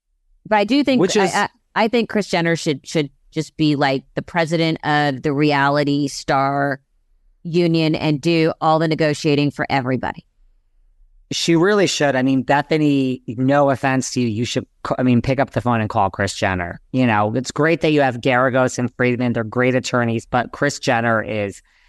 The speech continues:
Speaker 2: listen, she could shut this whole town down with one phone call, right?
Speaker 1: Oh, easily.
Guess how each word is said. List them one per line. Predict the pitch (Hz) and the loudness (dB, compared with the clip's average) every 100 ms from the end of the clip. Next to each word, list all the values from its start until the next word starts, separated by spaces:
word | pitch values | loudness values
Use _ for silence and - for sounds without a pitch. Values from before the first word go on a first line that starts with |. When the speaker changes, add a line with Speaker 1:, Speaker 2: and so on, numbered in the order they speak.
| _ _ _ | _ _ _
Speaker 2:
listen, | 135 156 165 147 117 | 0 0 0 -2 -2
she | - 151 | -2 -2
could | 156 | -2
shut | - 151 - | 0 -2 -2
this | 131 | -4
whole | 135 123 | -2 -2
town | - 117 117 | 0 0 2
down | 117 107 110 | 0 0 -2
with | 113 | -4
one | 107 110 | -2 0
phone | 104 98 92 | 0 0 0
call, | - 98 104 | 0 -2 0
right? | 104 127 139 - - - | 0 2 0 -4 -12 -2
Speaker 1:
Oh, | 208 156 - | 0 0 -4
easily. | - 240 254 254 233 196 165 147 - - | -2 0 2 2 2 0 -2 -4 -8 -16